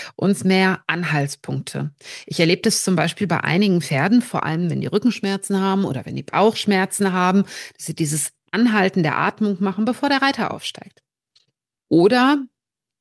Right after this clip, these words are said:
dass Pferde das machen, bevor sie ihn, bevor sie eine ihnen unangenehme Aufgabe erfüllen sollen. Oder, in meinem Fall hier öfters mal, wenn so ein Wal im Fjord vorbeischwimmt.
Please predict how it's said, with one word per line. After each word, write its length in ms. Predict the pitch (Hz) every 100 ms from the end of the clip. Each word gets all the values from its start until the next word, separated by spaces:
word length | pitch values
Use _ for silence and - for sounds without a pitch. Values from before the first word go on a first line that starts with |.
| _
dass 400 | - 190 190 - -
Pferde 520 | 143 151 - 165 214
das 180 | 190 190
machen, 280 | 190 196 214
bevor 360 | 190 - 202 208
sie 140 | 208
ihn, 380 | - 190 196 185 -
bevor 320 | 160 196 208 208
sie 100 | 220
eine 380 | 175 190 190
ihnen 240 | - 190 196
unangenehme 1160 | - 254 220 185 185 190 196 196 196 190 190 _ _ _ _ _ -
Aufgabe 520 | - 285 - 170 160
erfüllen 460 | 151 - 147 151 156
sollen. 380 | - - 175 - _ _ _ _ -
Oder, 540 | 160 143 160 254 440 - _ _ _ _ _ -
in 160 | 165
meinem 280 | 117 82 147
Fall 260 | 156 180 202
hier 180 | 208 208
öfters 280 | - 233
mal, 260 | 226 220 269 - - -
wenn 160 | 214 220
so 80 | 233
ein 100 | 233
Wal 220 | 247 277
im 160 | 226 254
Fjord 360 | - 277 269
vorbeischwimmt. 1000 | - 190 160 139 151 - - 139 131 -